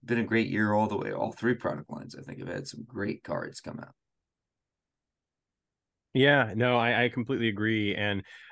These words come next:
Speaker 2: uh, y-, y-, you know, the neat thing is, is that we haven't even talked about, we'll talk about this in a minute 'cause I wanna get Todd's, uh, uh,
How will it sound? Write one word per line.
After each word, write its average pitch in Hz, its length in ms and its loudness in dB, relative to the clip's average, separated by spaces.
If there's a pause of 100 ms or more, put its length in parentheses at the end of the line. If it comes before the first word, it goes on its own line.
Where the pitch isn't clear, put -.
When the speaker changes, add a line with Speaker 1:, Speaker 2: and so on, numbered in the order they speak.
(100)
Speaker 2:
uh, 104 460 4
y-, - 80 -8
y-, 120 600 -6
you 123 140 4
know, 113 100 8
the 107 80 4
neat 131 280 4
thing 120 200 4
is, 107 260 2
is 98 240 -4
that 101 300 2
we 117 120 0
haven't 117 260 2
even 98 180 -6
talked 127 260 -2
about, 107 120 -4
we'll 104 80 -6
talk 117 100 -2
about 101 100 -4
this 92 120 -12
in 104 40 -4
a 110 40 -2
minute 101 100 -4
'cause 101 80 -12
I 98 40 -4
wanna 98 120 -4
get 85 120 -8
Todd's, 104 520 -2
uh, - 40 -4
uh, 95 580 -4